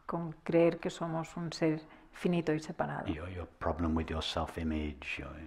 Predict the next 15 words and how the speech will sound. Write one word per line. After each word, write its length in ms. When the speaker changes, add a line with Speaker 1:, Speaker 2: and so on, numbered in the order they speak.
Speaker 2:
et 200
cetera, 340
et 100
cetera. 300
Speaker 1:
Problemas 480
con 240
tu 120
imagen. 680
etcétera. 680
Speaker 2:
I 160
don't 280
expect 320
those 360
things 300
to 100